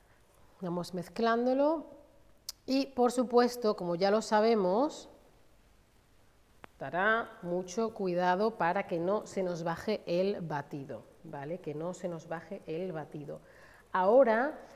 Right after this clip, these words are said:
vamos a llenar los moldes, después, los moldes, estos son los moldes, y en los moldes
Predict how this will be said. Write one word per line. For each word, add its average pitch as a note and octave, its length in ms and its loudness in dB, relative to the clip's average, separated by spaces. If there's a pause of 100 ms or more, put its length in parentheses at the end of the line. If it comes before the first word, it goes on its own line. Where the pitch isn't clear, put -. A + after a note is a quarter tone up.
(140)
vamos G#3+ 280 -2
a A3 60 2
llenar F#3+ 380 0
los F3 240 -2
moldes, F#3+ 720 0
después, F3+ 640 -2
los D#3+ 240 -10
moldes, F3+ 480 -6
estos - 240 -14
son E3 180 -6
los D#3+ 200 -10
moldes, F3 680 -2 (640)
y A#3+ 140 2
en A#3+ 160 4
los G3+ 220 0
moldes G3+ 880 0